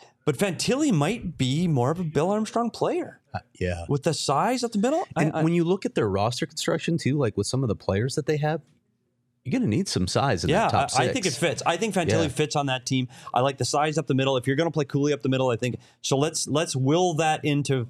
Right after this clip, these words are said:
Speaker 1: fruition
Speaker 2: Adam
Speaker 1: of
Speaker 2: Fantilli,
Speaker 1: Adam
Speaker 2: you're a
Speaker 1: Fantilli
Speaker 2: Coyote.
Speaker 1: at number two.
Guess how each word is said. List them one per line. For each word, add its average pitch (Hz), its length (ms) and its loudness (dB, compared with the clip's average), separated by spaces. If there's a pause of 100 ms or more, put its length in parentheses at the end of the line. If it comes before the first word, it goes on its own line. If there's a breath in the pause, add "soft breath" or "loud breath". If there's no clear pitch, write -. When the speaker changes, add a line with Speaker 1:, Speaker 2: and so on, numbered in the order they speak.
(140)
Speaker 1:
fruition 127 500 2
Speaker 2:
Adam 98 180 2
Speaker 1:
of 104 60 -2
Speaker 2:
Fantilli, 95 500 2
Speaker 1:
Adam 131 240 4
Speaker 2:
you're 90 40 2
a 90 60 2
Speaker 1:
Fantilli 117 180 0
Speaker 2:
Coyote. 117 200 2
Speaker 1:
at 98 60 -2
number 104 220 0
two. 92 240 -2